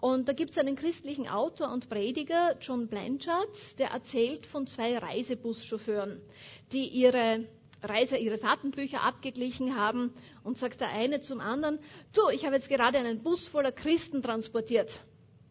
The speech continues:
Und der andere sagt, „Na, und was, was glauben die?“ Und er sagt, „Ja, alles, was ich Ihnen erzähle.“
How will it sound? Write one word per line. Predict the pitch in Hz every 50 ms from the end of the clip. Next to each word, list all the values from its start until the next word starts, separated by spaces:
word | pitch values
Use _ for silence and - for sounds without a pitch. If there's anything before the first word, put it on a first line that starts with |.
| _ _ _ _ - - -
Und | 262 277 277 -
der | 262 208
andere | 208 254 277 294 269
sagt, | - 302 247 -
„Na, | 311 311 262
und | 381 320 262
was, | 302 311 - - 226
was | 349 -
glauben | - - 269 - 285 349 440 440 392 -
die?“ | 403 427 453 480 494 508 - - - _ - - - - - - - - - - - 262
Und | 240
er | -
sagt, | - 277 -
„Ja, | 247 - -
alles, | 247 320 392 370 277 262 - -
was | 254 254 -
ich | 262 247 233
Ihnen | 262 254 247 233 226
erzähle.“ | 220 220 220 - 254 220 208 -